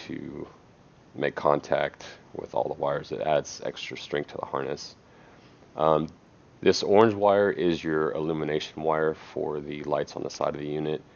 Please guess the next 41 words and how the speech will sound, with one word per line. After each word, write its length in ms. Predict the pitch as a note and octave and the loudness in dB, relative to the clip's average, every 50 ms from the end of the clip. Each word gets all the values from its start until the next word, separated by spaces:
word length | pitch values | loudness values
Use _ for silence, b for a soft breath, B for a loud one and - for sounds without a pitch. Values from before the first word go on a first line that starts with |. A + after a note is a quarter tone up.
| B B B B B B B | B B B B B B B
and 420 | D#2 D2 C#2+ C2+ C2+ C#2 C#2+ C#2 - - | -4 -4 -4 -4 -6 -6 -8 -8 -8 -6
it 120 | F#2 E2+ - - | -6 -6 -6 -8
requires 500 | - E2+ - - - D#2 D#2+ E2 E2 D#2 | -10 -10 -6 0 4 6 6 6 6 4
a 40 | D#2 | 0
positive 800 | - - - - D2+ D2+ D2+ D2 D#2 D2+ D#2 D2+ C#2+ C#2+ C#2+ - | -6 -4 2 6 6 6 6 6 2 -2 -2 -2 -4 -6 -10 -10
lead 340 | D#2 D2+ D2+ D#2 D2+ - - | -8 -8 -8 -8 -10 -12 -12
to 120 | - - | -10 -10
turn 440 | E2 - - - D2+ D2+ D2 D2 D2+ | -10 -8 -4 -2 0 0 0 0 -2
them 200 | C#2+ C#2 C#2+ D2 - | -2 -4 -4 -6 -4
on. 400 | - - C#2+ D2 D2 D2 D2+ D#2 | -4 -2 0 0 0 0 -2 -4
So, 500 | - - - - D#2 D2+ D2+ D2 D2 D2 - B B B B B B B B B | -6 -4 0 2 4 4 4 2 0 -4 -6 B B B B B B B B B
um, 380 | - D2 D2 C#2+ D2 C#2+ C#2 C#2+ - - - - - - - - - - - - - D#2 | 0 2 2 2 0 -2 -6 -10 -14 -20 -20 -20 -20 -20 -20 -20 -20 -20 -20 -18 -10 -6
the 560 | E2 D#2 D#2 D2+ D2 D2 D2 D#2 E2 - - - _ - - - - | -4 -4 -2 -4 -6 -6 -8 -8 -10 -12 -14 -16 _ -20 -20 -16 -4
car 240 | - - F#2+ G2+ G2 | 4 6 8 8 10
harness 320 | F#2 F#2 F#2 F#2 F2 - | 8 8 6 6 2 0
comes 240 | - - E2 D#2+ D#2 | 2 2 2 2 2
with 240 | D#2 D2+ D#2 - - | 0 -2 -4 -4 -2
one 200 | D2 D2 D2+ D2+ | -2 -2 0 0
that's 260 | C#2+ C#2+ - - - - G#1 - - - - - - | -2 -4 -4 -8 -12 -14 -16 -14 -14 -14 -16 -10 -4
orange 340 | - - D#2+ D#2+ D#2+ D#2 D2 | 0 2 4 4 4 2 -2
and 140 | C#2+ C#2+ | -4 -2
black 380 | C#2+ D#2 D#2+ D#2+ E2 E2+ - - | 2 4 6 6 6 6 2 -2
or 340 | - - - D#2 D#2 D#2 - - | -8 -4 -2 0 0 0 -2 0
orange 280 | D2 D#2+ D#2 D#2 D2 D2 | 0 0 0 0 0 -2
and 160 | C#2+ C#2+ C#2+ | -4 -2 0
white. 380 | C#2+ D2+ D#2 E2 E2 - - | 2 2 2 2 0 -2 -4
The 80 | - D#2+ | -4 -2
orange 280 | - C#2+ F2 F#2 F2 F2 | 2 4 4 4 4 4
and 120 | E2 D2+ | 2 4
white 240 | C#2+ D2+ D#2+ E2 - | 4 4 4 4 2
is 140 | - - - | -2 -2 -2
gonna 140 | D#2+ D2+ | 0 0
be 100 | D2 C#2+ | -2 -2
your 100 | C#2 - | -4 -6
positive 640 | - - - - - C#2+ D2+ D2 D2+ D2 D2 C#2+ C#2+ | -8 -8 -4 0 0 0 0 0 -2 -4 -4 -4 -4
lead. 320 | D2+ C#2+ C#2+ D2 D2 D2+ D2+ - - - | -8 -8 -6 -6 -6 -8 -12 -12 -8 -4
Um, 240 | C#2 D2 D2 C#2 C#2 | -2 -2 0 0 -2
I 80 | C#2 | -2
had 200 | C#2 - D#2 D2 | 0 2 2 2
it, 120 | D2 C2+ - - - - - - - - - - - - - - - | 2 0 -4 -12 -20 -20 -20 -20 -20 -20 -20 -20 -20 -20 -20 -18 -10
uh, 140 | - C2 C2+ | -4 -4 -4